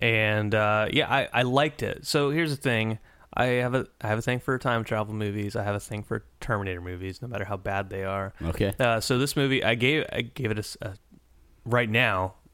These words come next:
Speaker 1: maybe I gave it something different back then, but right now I, I still give it a seven, um, just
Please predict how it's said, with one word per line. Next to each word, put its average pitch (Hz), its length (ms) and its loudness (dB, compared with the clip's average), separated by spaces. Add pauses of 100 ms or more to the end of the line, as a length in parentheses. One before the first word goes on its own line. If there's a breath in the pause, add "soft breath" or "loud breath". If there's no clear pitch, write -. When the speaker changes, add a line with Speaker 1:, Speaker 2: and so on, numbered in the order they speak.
(160)
Speaker 1:
maybe 135 240 2
I 120 60 4
gave 110 160 2
it 101 100 0
something 101 260 -2
different 98 240 -4
back 95 220 -4
then, 101 200 -2 (260 loud breath)
but 117 80 2
right 143 180 4
now 127 200 4
I, 104 180 0
I 110 40 -2
still 104 360 -2 (120)
give 104 180 -4
it 90 80 -6
a - 20 -18
seven, 92 480 -2 (300 loud breath)
um, 101 400 0 (680)
just - 260 -4